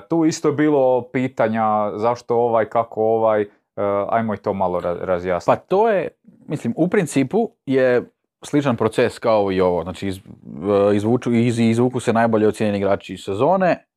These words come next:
Speaker 2: i onda se oni pokušaju složiti u formaciju. Ono što je jako važno tu je nekakav minimalan prag utakmica.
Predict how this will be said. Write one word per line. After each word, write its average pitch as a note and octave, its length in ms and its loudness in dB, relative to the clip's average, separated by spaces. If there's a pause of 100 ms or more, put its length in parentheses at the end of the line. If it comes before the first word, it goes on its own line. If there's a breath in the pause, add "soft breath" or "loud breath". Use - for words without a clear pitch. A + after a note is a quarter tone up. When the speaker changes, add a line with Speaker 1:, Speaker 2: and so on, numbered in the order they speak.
Speaker 2:
i C#3 200 0
onda B2+ 160 0
se A#2+ 100 -4
oni A2+ 120 0
pokušaju G#2+ 440 -4
složiti G2+ 260 0
u - 40 -20
formaciju. F#2 440 -2
Ono B2+ 120 -2
što A#2 220 0
je A2+ 160 2 (540)
jako B2 300 0
važno B2 280 0
tu C3 220 0
je A#2+ 80 2
nekakav A#2+ 300 0
minimalan G#2+ 400 0
prag F#2+ 240 0
utakmica. - 520 -14